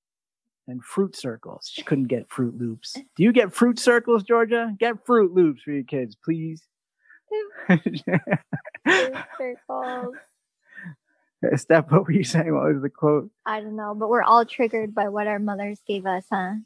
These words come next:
Speaker 1: My
Speaker 2: We really
Speaker 1: mom,
Speaker 2: are.
Speaker 1: there was, if there was a way for her to save money, and what's so funny is that she had, <laughs>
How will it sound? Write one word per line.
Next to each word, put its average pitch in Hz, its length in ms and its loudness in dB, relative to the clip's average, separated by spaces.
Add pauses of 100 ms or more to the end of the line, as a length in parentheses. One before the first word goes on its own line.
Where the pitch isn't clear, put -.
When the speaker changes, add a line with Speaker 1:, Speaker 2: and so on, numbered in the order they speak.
(160)
Speaker 1:
My 143 200 6
Speaker 2:
We 160 60 6
really 135 220 6
Speaker 1:
mom, 131 180 4
Speaker 2:
are. 98 220 -4 (1120)
Speaker 1:
there 151 240 10
was, 165 340 4
if 143 240 2
there 151 240 6
was 170 200 4
a 170 80 4
way 135 600 2
for 147 280 -2
her 135 340 -2
to 135 140 -10
save 143 880 2 (880)
money, 120 560 0 (640)
and 156 220 6
what's 196 180 4
so 202 220 6
funny 190 580 2
is 143 220 0
that 139 240 2
she 202 300 2
had, 160 540 2
<laughs> - 40 -4